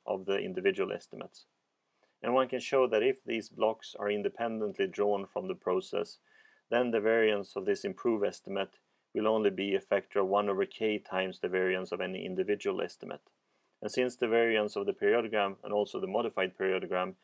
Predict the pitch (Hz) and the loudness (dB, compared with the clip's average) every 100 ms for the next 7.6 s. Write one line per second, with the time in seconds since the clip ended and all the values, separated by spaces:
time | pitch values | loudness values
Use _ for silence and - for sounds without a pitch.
0 | _ _ 180 - 196 - 113 - 107 98 | _ _ -12 -2 -4 4 2 2 -2 -4
1 | 95 - 95 95 - - 104 95 - _ | -4 -6 -4 -4 -4 2 2 2 -4 _
2 | _ _ 104 101 - 95 - 98 110 95 | _ _ 2 2 2 -6 -2 -2 0 -2
3 | - 101 95 92 95 101 104 92 - 92 | -4 -2 0 2 0 -2 -4 -2 0 -2
4 | - 90 87 - _ _ _ _ _ - | 0 -4 -4 -14 _ _ _ _ _ 0
5 | 98 101 104 101 98 - - _ _ 104 | 4 8 8 6 2 -8 -18 _ _ -2
6 | 92 95 - 104 101 101 95 95 98 98 | 2 0 0 -4 0 0 -2 0 2 2
7 | 92 92 - 92 90 | 0 -4 -6 -8 -8